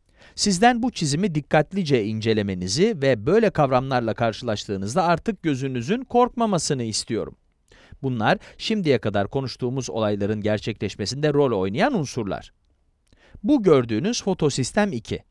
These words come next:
Şekilde de gördüğünüz gibi ışığın tepkimeye bir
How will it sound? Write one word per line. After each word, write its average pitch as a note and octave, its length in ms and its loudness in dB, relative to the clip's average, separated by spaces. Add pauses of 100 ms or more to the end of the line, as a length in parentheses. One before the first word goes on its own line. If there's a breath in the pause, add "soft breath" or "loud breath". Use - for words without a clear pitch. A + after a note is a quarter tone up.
(760 soft breath)
Şekilde E3 460 -2
de D3+ 60 8
gördüğünüz C3 600 0
gibi G2+ 380 -2 (280 soft breath)
ışığın D#3+ 460 0
tepkimeye C3+ 1160 0
bir F#3+ 160 2